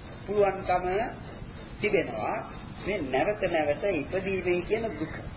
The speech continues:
දැන් එහෙම එකක් තිබෙනවයි කියලා ගන්නට බෑ. ඔක්කොම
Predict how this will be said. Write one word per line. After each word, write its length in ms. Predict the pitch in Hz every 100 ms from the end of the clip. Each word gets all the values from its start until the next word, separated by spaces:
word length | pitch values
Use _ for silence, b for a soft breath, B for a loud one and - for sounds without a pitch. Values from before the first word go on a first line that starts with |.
| - - - - - - - - - - - - - - - - - - - -
දැන් 240 | 185 202 - - - - -
එහෙම 340 | 196 202 285 269 277 277 247 - - - - - - - - -
එකක් 200 | 208 180 - - -
තිබෙනවයි 500 | - 214 277 247 220
කියලා 300 | - 220 202
ගන්නට 340 | 190 196 175 151
බෑ. 460 | 151 151 101 170 226 - - - -
ඔක්කොම 420 | 170 - 262 277